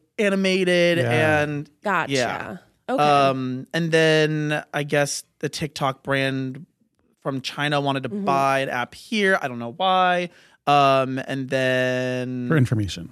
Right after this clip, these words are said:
Speaker 1: For information.
Speaker 3: Well, I'm also, like, I feel like we should all know what the company that bought TikTok is, 'cause there were all of those Senate hearings about it, and they just kept saying it over and
Speaker 1: Yeah.
Speaker 3: over and over again.
Speaker 1: Yeah.
Speaker 3: But I don't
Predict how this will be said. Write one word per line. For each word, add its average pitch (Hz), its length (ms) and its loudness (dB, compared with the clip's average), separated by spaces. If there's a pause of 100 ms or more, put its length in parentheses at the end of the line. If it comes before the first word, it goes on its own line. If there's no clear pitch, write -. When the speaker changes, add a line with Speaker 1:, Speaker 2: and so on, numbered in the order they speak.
(140)
Speaker 1:
For 160 100 -6
information. 120 720 -6
Speaker 3:
Well, 262 100 2
I'm 277 120 4
also, 285 220 0
like, 302 140 0
I 254 60 -2
feel 226 160 -2
like 233 100 -2
we 262 80 -4
should - 180 -8
all 180 200 -2
know 170 280 0
what 170 160 -2
the 180 80 -8
company 165 680 -4 (420)
that 165 220 0
bought 160 260 0
TikTok 165 440 -4
is, 165 200 -6
'cause 165 140 -10
there 165 140 -6
were 160 140 -2
all 160 220 -2
of 165 100 -8
those 160 200 -4
Senate 175 320 -6
hearings 160 400 -8
about 160 280 -4
it, 165 40 -6
and 160 160 -6
they 165 80 -2
just 160 160 -6
kept - 180 -4
saying 165 240 -2
it 156 80 -4
over 127 100 0 (200)
and 165 80 0
Speaker 1:
Yeah. 160 80 2
Speaker 3:
over 156 160 -2
and 151 80 -6
over - 220 -6
again. - 420 -10 (160)
Speaker 1:
Yeah. 120 480 -6
Speaker 3:
But 175 80 0
I 175 60 2
don't 175 160 -2